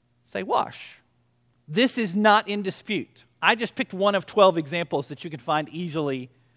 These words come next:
that your, a Bible dictionary or a Bible encyclopedia or a concordance would give you the information.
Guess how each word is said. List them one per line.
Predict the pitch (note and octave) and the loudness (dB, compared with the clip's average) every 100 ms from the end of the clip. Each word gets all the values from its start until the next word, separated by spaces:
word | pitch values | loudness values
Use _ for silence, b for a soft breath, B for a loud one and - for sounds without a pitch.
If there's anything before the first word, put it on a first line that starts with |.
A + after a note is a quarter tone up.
| _ - | _ -8
that | C3+ | -8
your, | D3 C#3 B2 B2 | -6 -6 -6 -8
a | B2+ | -4
Bible | B2+ D#3+ E3 | 4 4 2
dictionary | D#3 D3+ - E3 D#3+ D3 | -4 -8 -8 -6 -4 -2
or | |
a | C3+ | -2
Bible | C3 C#3+ D3 D3+ | 2 4 4 0
encyclopedia | D3 - D3 - B2+ D#3 D3 D3 D3 | -2 -2 -4 -4 -8 -8 -4 -2 -2
or | B2 B2+ | -2 -4
a | B2+ | -4
concordance | B2+ A2 D3+ C#3+ - | -8 -8 -6 -6 -8
would | B2+ - | -12 -10
give | C#3+ B2+ | -10 -8
you | B2 | -6
the | B2 | -6
information. | A2+ B2+ A#2+ A2+ - | -8 -8 -10 -10 -18